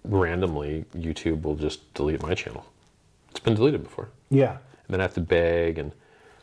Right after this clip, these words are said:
Speaker 1: polish knobs everywhere and hope that someone knows someone that can do
Speaker 2: They
Speaker 1: something.
Speaker 2: took Pomp down the other day, didn't they?
Speaker 1: Everybody. They
Speaker 2: Yeah.
Speaker 1: do it to everybody.
Speaker 2: They haven't
Speaker 1: Absolutely
Speaker 2: taken
Speaker 1: every
Speaker 2: me
Speaker 1: crypt-,
Speaker 2: down.
Speaker 1: every crypto YouTuber,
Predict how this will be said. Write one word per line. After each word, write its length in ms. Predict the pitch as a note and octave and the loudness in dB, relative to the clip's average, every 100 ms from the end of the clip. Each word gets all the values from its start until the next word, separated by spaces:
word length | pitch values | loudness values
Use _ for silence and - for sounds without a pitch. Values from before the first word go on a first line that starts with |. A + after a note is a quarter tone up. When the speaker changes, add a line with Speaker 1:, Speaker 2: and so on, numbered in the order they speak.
| _ _ | _ _
Speaker 1:
polish 420 | - G2 F#2+ F#2+ | -2 0 2 -2
knobs 500 | G2 F#2+ G#2 G2+ G2 | 0 4 6 4 2
everywhere 600 | G2+ F#2 F#2+ F#2 F2+ F#2 E2+ | -2 0 0 0 2 0 -2
and 120 | E2+ | -2
hope 300 | G#2 G2 - | 0 0 -2
that 140 | F#2 | -6
someone 420 | - F#2+ F#2 F2+ | -4 -2 -2 -2
knows 240 | F2 F#2 - | 0 0 0
someone 420 | F#2+ F#2+ F2+ F2 | -2 -2 -2 -2
that 140 | F2+ - | -4 -4
can 140 | F#2 | -2
do 100 | F#2 | 0
Speaker 2:
They 40 | F#2+ | 0
Speaker 1:
something. 460 | - C3 F2+ F2+ | 2 4 4 4
Speaker 2:
took 40 | F#2 | 4
Pomp 220 | F#3 D#3+ | 2 0
down 200 | C#3+ A2+ | -6 -6
the 80 | A2+ | -8
other 160 | A2+ | -6
day, 160 | A2+ G#2+ | -6 -4
didn't 200 | A#2+ B2+ | -6 -6
they? 300 | A2+ G#2+ G#2 - | -8 -8 -10 -2
Speaker 1:
Everybody. 380 | - D#3+ B2+ - - _ - | 0 0 -2 -6 -12 _ 0
They 80 | B2 | 2
Speaker 2:
Yeah. 40 | |
Speaker 1:
do 60 | B2 | 4
it 60 | |
to 60 | C3 | 2
everybody. 280 | D3+ D#2 - | -2 -4 -6
Speaker 2:
They 220 | - - | -4 0
haven't 140 | A2 | 2
Speaker 1:
Absolutely 240 | C#3 C#3 C3 | 4 6 6
Speaker 2:
taken 120 | A2+ | 6
Speaker 1:
every 180 | A#2+ B2+ | 4 4
Speaker 2:
me 60 | |
Speaker 1:
crypt-, 140 | A2+ A#2+ G2+ | 4 0 -4
Speaker 2:
down. 40 | - _ | -14 _
Speaker 1:
every 200 | G#2 A#2+ C3 | 0 2 2
crypto 260 | C3 B2+ | 0 2
YouTuber, 560 | A2 G#2 F#2 E2 E2 | 0 0 0 0 0